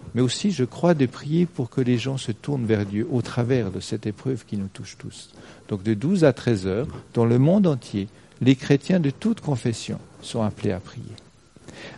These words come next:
Mais j'aimerais finir par un jeûne qui est le plus difficile, parce que ça on arrive encore à faire en s'organisant. Le jeûne le plus difficile que je vous propose de faire, qui est peut-être même plus difficile que de se priver de nourriture,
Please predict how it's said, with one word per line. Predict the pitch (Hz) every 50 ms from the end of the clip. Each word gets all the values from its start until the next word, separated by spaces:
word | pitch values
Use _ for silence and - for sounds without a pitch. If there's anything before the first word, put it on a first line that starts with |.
| -
Mais | - 113
j'aimerais | 110 139 151 151 139 165
finir | 165 - - 185 180 175 185 196 202 -
par | - - 135 120 110
un | 127 131 127
jeûne | 113 127 156 165 165
qui | 147 - 123
est |
le | 107 107
plus | 90 - - 131
difficile, | 120 123 117 - - 113 101 - - - - - - -
parce | - 104 104
que | -
ça | - 131
on | 131 120
arrive | 107 101 113 120 120 110
encore | 107 101 98 - 107 104
à | 90 87
faire | - - 135 131 117 107
en | 110
s'organisant. | 104 - - 113 113 110 113 120 113 104 95 82 78 - - - _ _ _ - - - - - - - - - - - -
Le | 113 113
jeûne | 104 120 151 165 160
le | 135 117
plus | 113 - 156
difficile | 139 139 139 120 - - 110 - - 120 123 131
que | - 113
je | 95 104
vous | 104 98
propose | - - 110 101 - 131 135 107
de | 92 92
faire, | 90 - - 98 117 135 131 -
qui | -
est | 123
peut-être | 113 113 113
même | 120 120 117 117 107
plus | - - 165 185
difficile | 165 170 151 - - 139 123 - - 156 151 147
que | - -
de | 120 98
se | - -
priver | 117 - - 135 131 123 131
de | 127
nourriture, | 120 110 95 101 98 - - - 101 107 127